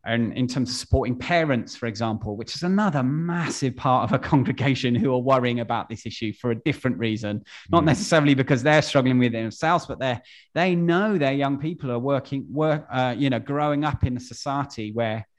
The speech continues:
Speaker 1: well, for example, one in three uni students,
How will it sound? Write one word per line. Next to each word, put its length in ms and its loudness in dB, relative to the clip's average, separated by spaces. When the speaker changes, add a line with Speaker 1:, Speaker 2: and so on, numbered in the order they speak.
Speaker 1:
well, 100 6
for 220 6
example, 640 6
one 260 0
in 160 -4
three 280 -2
uni 420 4
students, 800 -8